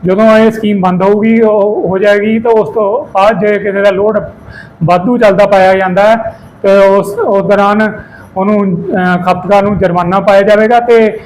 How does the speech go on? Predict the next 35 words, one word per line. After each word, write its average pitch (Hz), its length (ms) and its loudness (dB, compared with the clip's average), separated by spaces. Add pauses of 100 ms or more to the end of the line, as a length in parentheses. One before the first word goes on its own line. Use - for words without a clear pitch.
(320)
ਲੋਡ 202 280 2
ਵਧਾਉਣ 220 320 2
ਲਈ 196 120 2
ਵੀ 220 240 2
ਪੈਸੇ 196 340 0
ਜਿਹੜੇ 196 300 2
ਆ 208 180 4
ਵਾਧੂ 180 320 -2
ਲੱਗਣਗੇ। 156 360 -4 (920)
ਇਸ 190 140 -4
ਕਰਕੇ 220 400 2
ਖ-, 208 180 -8
ਮੁੜ-, 196 300 0
ਬਹੁਮੁੱਲੇ 185 640 0
ਖਪਤਕਾਰਾਂ 202 640 -2
ਨੂੰ 202 140 -4
ਬੇਨਤੀ 180 400 -2
ਹੈ 214 120 4
ਕਿ 220 260 0 (400)
ਉਹ 208 160 0
ਵੱਧ 196 220 2
ਤੋਂ 226 60 0
ਵੱਧ 214 220 4
ਇਸ 214 200 0 (320)
ਸਕੀਮ 180 400 -2
ਦਾ 196 320 2
ਫਾਇਦਾ 170 200 2
ਉਠਾਉਣ। 151 260 -4 (760)
ਬੀ 165 160 0
ਡੀ 202 120 0
ਐਸ 233 160 2
ਸਕੀਮ 196 380 -2
ਅਧੀਨ 180 460 -4 (420)
ਲੋਡ 180 240 2
ਦਾ 220 120 4